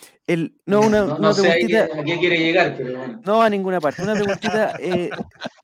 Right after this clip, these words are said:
Speaker 1: el, el partido, el partido en Talca, que tanto lo hemos recordado por el gol que se, que hizo, que hizo el domingo Solari. El partido Talca, tú lo viviste, me imagino, de una forma muy intensa, muy especial. Los recuerdos de ese partido contra la U de Conce,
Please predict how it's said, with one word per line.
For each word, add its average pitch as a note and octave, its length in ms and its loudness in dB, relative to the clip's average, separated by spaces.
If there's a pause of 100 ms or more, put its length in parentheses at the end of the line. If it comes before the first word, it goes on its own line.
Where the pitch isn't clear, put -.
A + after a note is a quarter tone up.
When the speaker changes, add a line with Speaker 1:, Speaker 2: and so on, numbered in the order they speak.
(240)
Speaker 1:
el, E3 260 -8
el E3+ 160 -6
partido, A#3 640 -2
el G3 140 -8
partido G#3+ 400 -4
en G3+ 100 -8
Talca, F3+ 340 -6
que E3 80 -6
tanto G3 260 -6
lo G3+ 80 -2
hemos G3 140 -2
recordado F3 440 -2
por F3 120 -6
el D#3 100 -10
gol E3+ 220 -8
que F3 100 -10
se, D#3 240 -10
que E3 120 -12
hizo, D3+ 360 -10 (120)
que D#3+ 80 -10
hizo C#3+ 800 -10 (120)
el C3 100 -14
domingo C#3+ 340 -6
Solari. C3 440 -10 (580)
El D3+ 140 -8
partido G3 400 0
Talca, G#3+ 280 0
tú F3+ 100 -4
lo F#3 100 -2
viviste, F#3+ 300 -4
me F3 60 -4
imagino, E3+ 340 -6
de E3+ 40 -4
una D#3+ 140 -6
forma E3 260 -10
muy E3+ 600 -6
intensa, E3 560 -8
muy D#3 160 -6
especial. E3 640 -10
Los D3+ 220 -6
recuerdos E3+ 400 -4
de F3+ 80 -2
ese E3+ 140 -12
partido F3 360 -6
contra E3+ 240 -10
la E3 80 -4
U E3+ 40 -2
de E3 80 -2
Conce, F3 340 -8